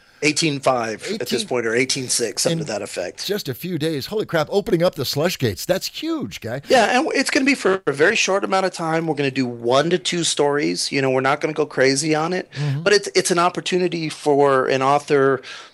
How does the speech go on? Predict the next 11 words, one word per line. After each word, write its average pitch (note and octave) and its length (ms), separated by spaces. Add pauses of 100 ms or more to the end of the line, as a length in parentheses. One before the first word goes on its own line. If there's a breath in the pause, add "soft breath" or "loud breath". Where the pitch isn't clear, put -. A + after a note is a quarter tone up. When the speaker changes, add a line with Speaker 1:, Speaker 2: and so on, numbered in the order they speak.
(160 loud breath)
Speaker 1:
who F3+ 140
can F#3 160
come G3 240
up G3+ 220
and, C#3+ 200
and, C3+ 300
and C#3 200
get F3 200
paid F3 460 (260 loud breath)
pro E3 240
rates C#3+ 600